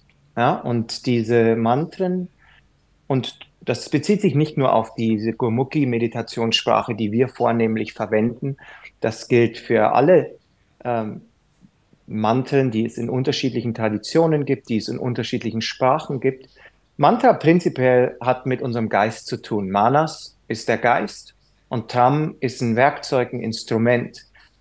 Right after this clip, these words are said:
ähm, das man nutzen kann, um sich zu reprogrammieren. Ja? Also es ist genau das, was du gerade genannt hast, ist der Aspekt von diesen Mantren. Und dazu ist nicht gefordert,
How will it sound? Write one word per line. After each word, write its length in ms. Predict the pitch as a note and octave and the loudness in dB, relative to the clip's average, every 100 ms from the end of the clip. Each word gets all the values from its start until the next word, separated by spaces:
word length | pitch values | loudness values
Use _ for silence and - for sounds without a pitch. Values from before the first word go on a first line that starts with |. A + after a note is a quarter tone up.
| - | -6
ähm, 540 | A#2 A2+ A#2 A2+ A2+ | 0 2 2 0 -2
das 260 | - A#2+ A2+ | -4 -4 -2
man 120 | B2+ | 0
nutzen 360 | B2+ D3+ - C#3+ | 0 0 -4 -8
kann, 300 | A2+ - - _ _ _ | -6 -8 -10 _ _ _
um 420 | C#3 C#3 G3 F#3 | 4 6 6 4
sich 540 | - - D3 - - _ | -2 0 0 -2 -16 _
zu 560 | - - D3 D#3 D#3+ - _ _ - | -10 -2 0 0 -2 -8 _ _ -10
reprogrammieren. 1200 | G#2+ B2 D3+ - C3 B2+ B2 B2 C3 C#3 - - _ _ _ - | -2 0 0 -2 -4 -2 -2 -2 -2 -2 -6 -14 _ _ _ 2
Ja? 340 | A#2 E3+ - - - | 2 2 -4 -18 -8
Also 180 | - A#2+ | -2 0
es 80 | D3 | 2
ist 160 | E3 - | 0 2
genau 340 | D#3 D#3 F3 | 2 4 4
das, 360 | F3 F3 F3 D#3 | 4 2 0 -6
was 160 | D3 | -4
du 180 | - D#3 | 0 0
gerade 320 | D#3+ D3+ C#3+ | 2 2 2
genannt 420 | C#3 B2 B2+ D3+ D#3+ | -2 0 0 -2 -6
hast, 180 | C#3+ | -6
ist 320 | - D3+ - - | -4 -4 -2 -2
der 140 | C3+ | -2
Aspekt 460 | A#2+ - C#3 - - | -4 -4 -4 -4 -6
von 140 | C#3 | -4
diesen 260 | A#2+ A#2 A#2+ | -4 -2 0
Mantren. 460 | A2+ C3+ E3+ F3 | 0 0 -2 0
Und 120 | C3 | -2
dazu 260 | A#2+ A#2 - | -2 -4 -4
ist 180 | - - | -4 -2
nicht 220 | E3+ G3 | -2 -2
gefordert, 540 | - - C3 A#2+ A#2 | -4 0 2 2 -2